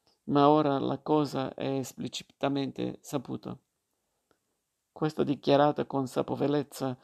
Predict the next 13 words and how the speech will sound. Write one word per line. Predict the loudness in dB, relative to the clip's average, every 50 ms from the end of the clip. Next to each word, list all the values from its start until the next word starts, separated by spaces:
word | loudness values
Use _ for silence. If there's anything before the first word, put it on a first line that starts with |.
| _ _ _ _ _ _ _
è | _ 2 4
la | 6 6 4
novità | 4 4 2 2 0 -2 0 2 2 4
della | 4 2 2 2 2
nostra | 0 0 -2 -2 -4 -2 -2 -2 -2
epoca, | -2 -6 -10 -10 -8 -10 -10 -10 -12 _ _ _ _ _ _ _ _ _
non | -10 -4 0 2 2 2 2 0 -4 -6 -8 _ _ _ _ _ _ _ _ _ -20 _ _ _ _ -10
più | -2 0 0 0 0 -2
attenta | -6 -8 -8 -4 0 0 2 2 0 0 0 0 0 0 -4 -8 _ _
a | 0 2 2
un'enciclopedia | 4 2 2 0 -2 -6 -10 _ -6 -6 -6 -6 -6 -8 -8 -8 -4 -4 -6 -2 0 0 0 0 0 -2 -2 -2
del | -2 -2 -4 -4 -6
sapere | -4 -4 -4 -2 0 0 0 2 0 -2 -4 -4